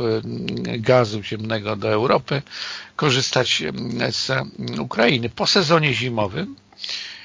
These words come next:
teraz, e, tranzyt, e, gazu przez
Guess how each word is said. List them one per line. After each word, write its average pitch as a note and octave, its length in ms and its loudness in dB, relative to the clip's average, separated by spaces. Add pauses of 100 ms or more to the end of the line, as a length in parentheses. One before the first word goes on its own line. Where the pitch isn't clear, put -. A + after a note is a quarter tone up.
(200)
teraz, C#3 580 8
e, E3+ 200 4 (420)
tranzyt, C#3+ 680 2
e, C#3+ 240 0 (840)
gazu A#2+ 480 4
przez - 500 -2